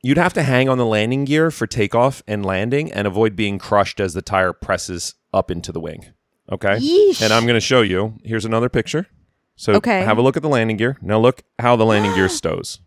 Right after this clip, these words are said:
Speaker 1: So these
Speaker 2: Where
Speaker 1: are on
Speaker 2: would
Speaker 1: the
Speaker 2: you
Speaker 1: Instagram.
Speaker 2: be?
Speaker 1: I have absolutely no idea.
Speaker 2: How big is that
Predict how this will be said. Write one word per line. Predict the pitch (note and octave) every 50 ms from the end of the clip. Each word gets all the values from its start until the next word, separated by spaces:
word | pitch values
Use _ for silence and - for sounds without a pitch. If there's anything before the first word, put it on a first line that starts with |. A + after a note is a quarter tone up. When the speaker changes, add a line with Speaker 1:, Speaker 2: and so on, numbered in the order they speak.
| _ _ _
Speaker 1:
So | - - A#2+
these | A2 A#2+ - G#4
Speaker 2:
Where | A4+ -
Speaker 1:
are | -
on | -
Speaker 2:
would | - G2
Speaker 1:
the | F#3+
Speaker 2:
you | F4
Speaker 1:
Instagram. | C#4 C4+ F#3+ - - D4+ E4
Speaker 2:
be? | E4+ F4 F4+ F4+ F4+ F4+ E4+ D#4 C4+ A#3 F#3+ E3 D3+
Speaker 1:
I | - A#2 A#2+
have | A#2+ B2 G2+ G2+
absolutely | - - - - - B2+ B2 B2+ B2 A#2 C#3+
no | D3 C#3+ C#3 C#3+
idea. | D#3+ F3 D#3 A#2 G2 F#2+ G2+ B2 F3 C3+ - - _ _ _
Speaker 2:
How | _ - D4+ E4+
big | B3+ A#3 C4+ C4 C4+ B3
is | C#4+ B3 G#3+
that | - D3 - - -